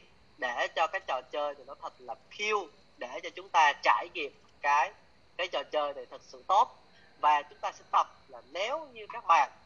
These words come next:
là cô Bích Thủy thì các bạn sẽ hỏi như thế nào, và nếu như anh Bá Mạnh thì anh sẽ hỏi, các bạn sẽ hỏi như thế nào. Tuyệt đối không nhắc,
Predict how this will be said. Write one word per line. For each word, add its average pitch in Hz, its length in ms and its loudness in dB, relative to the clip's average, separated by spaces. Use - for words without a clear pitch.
là 139 340 -4
cô 170 140 -6
Bích 170 180 -12
Thủy 131 280 -8
thì - 60 -14
các 175 120 -4
bạn 156 140 -2
sẽ 156 100 -6
hỏi 131 240 -2
như 156 120 -16
thế 170 120 -8
nào, 156 300 4
và 139 140 0
nếu 185 440 -2
như 220 60 -6
anh 185 180 -8
Bá 196 140 -2
Mạnh 202 200 0
thì 131 60 -18
anh 131 300 -12
sẽ 131 80 -10
hỏi, 123 380 -6
các 190 100 -4
bạn 120 180 -6
sẽ 147 60 -10
hỏi 123 180 -6
như 143 140 -16
thế 147 60 -10
nào. 123 260 -4
Tuyệt 190 240 -4
đối 208 440 0
không 190 360 -2
nhắc, 196 160 0